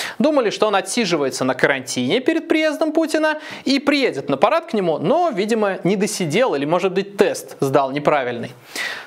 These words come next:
Центр города перекрыли, интернет и мобильную связь перед приездом Путина решили вообще заглушить, а людей, которые в этот день обычно ходят смотреть парад, даже на соседние улицы не пустили.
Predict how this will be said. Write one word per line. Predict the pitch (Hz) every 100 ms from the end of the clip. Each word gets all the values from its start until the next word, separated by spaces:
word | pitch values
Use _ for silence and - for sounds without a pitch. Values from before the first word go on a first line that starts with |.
| -
Центр | 202 294 302
города | 196 175 196 247
перекрыли, | 269 277 - 160 139 156 - 156
интернет | 156 170 165 220 -
и | 160
мобильную | 170 190 180 165
связь | 196 285 -
перед | - 175 170
приездом | 190 208 151 151
Путина | 170 180 135
решили | 131 - 302
вообще | 170 - 247
заглушить, | 240 254 247 294 294 - - - -
а | 165
людей, | 175 220 349 339
которые | 202 190 165
в | 151
этот | 214 175
день | 165 190
обычно | 165 190 - 160 151
ходят | - 185 143
смотреть | - 143 131 -
парад, | 139 185 - - - - - -
даже | 147 294 269
на | 185
соседние | 143 - 233 175 165
улицы | 208 196 151 -
не | 131
пустили. | 123 131 - 127 113